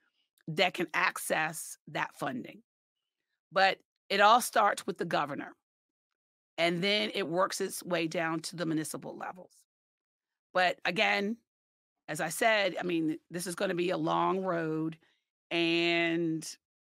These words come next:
gotta tell ya, it's not gonna be pretty. And I know people are gonna be really frustrated because they think that fema is gonna be moving slow.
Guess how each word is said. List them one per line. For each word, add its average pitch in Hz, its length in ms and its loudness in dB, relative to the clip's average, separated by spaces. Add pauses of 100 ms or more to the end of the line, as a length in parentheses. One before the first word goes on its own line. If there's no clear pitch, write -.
(120)
gotta 165 240 -2
tell 226 240 2
ya, 202 240 -2 (1800)
it's 180 180 -4
not 220 180 4
gonna 233 140 -2
be 220 140 -4
pretty. 202 420 -4
And 180 120 -2
I 180 60 0
know 190 200 -2
people 226 300 -8
are 196 60 -4
gonna 180 180 -4
be 156 100 -4
really 151 240 -6
frustrated 208 840 -6 (400)
because 185 280 -4
they 196 100 -2
think 190 220 -4
that 165 180 -6
fema 180 380 -2
is 156 260 -4
gonna 160 240 -6
be 156 140 -2
moving 151 340 -2
slow. 175 680 -2